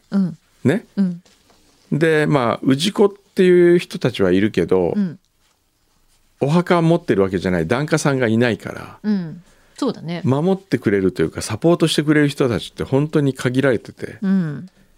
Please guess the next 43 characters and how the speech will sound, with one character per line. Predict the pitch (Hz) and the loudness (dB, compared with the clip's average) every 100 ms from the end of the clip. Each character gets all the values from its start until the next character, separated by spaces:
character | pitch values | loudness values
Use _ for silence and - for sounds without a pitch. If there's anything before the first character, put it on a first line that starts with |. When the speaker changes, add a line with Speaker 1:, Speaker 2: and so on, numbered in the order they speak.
| _ _ _ _ | _ _ _ _
Speaker 1:
そ | - 262 | -2 2
う | |
で | 262 | 2
す | 214 | 0
よ | 185 | -2
ね。 | 170 165 165 175 | -2 -4 -2 0
Speaker 2:
本 | 180 214 | 2 2
当 | 208 202 | 4 4
だ | 202 | 4
っ | |
た | 196 | 2
ら | 104 | 2
入 | 123 147 | 4 2
場 | 151 180 | 4 2
料 | 113 90 | 2 0
と、 | - - | -2 -6
そ | - 156 | 0 2
の、 | 180 156 | 2 0
で | 196 | 0
も | 190 | 0
ち | - | 0
ゃ | 151 | 0
ん | 139 | 0
と | 135 | -2
掃 | - 139 123 | 0 2 2
除 | 113 107 | 2 0
を | |
し | 104 | 0
て | - 92 | -2 -4
で | 65 | -6
す | - | -10
よ。 | - - _ _ - | -14 -18 _ _ -10
毎 | 107 101 82 | -4 -2 -2
日。 | 78 - - - - - - - - _ - | -6 -10 -16 -18 -20 -20 -20 -20 -20 _ 0
入 | 104 113 | 2 2
場 | 113 120 | 2 2
料 | 104 92 95 - _ - | 2 0 -2 -8 _ -8
も | 110 | -6
取 | - 95 | -2 -4
ら | |
な | 90 67 | -4 -8
い | |
で。 | - - | -14 -20